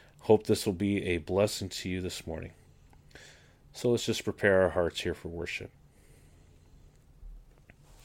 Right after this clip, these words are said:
Now again, this is morning prayer for Wednesday,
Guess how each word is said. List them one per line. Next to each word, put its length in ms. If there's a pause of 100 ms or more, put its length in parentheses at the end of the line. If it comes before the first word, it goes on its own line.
(2500)
Now 80
again, 300
this 240
is 480 (500)
morning 440
prayer 520 (840)
for 540
Wednesday, 1000